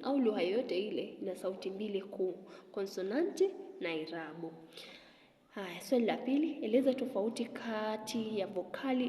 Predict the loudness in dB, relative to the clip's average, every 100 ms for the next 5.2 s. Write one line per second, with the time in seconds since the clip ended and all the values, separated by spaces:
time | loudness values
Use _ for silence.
0 | 0 -4 -4 -4 -6 -4 -2 0 -2 -4
1 | -12 -14 -10 -8 -6 -2 2 2 0 -4
2 | -8 -4 2 4 4 0 -8 -10 -4 -2
3 | 0 0 2 2 2 0 0 -2 -2 0
4 | 2 0 -2 -6 -10 -6 -4 -2 -4 -4
5 | -6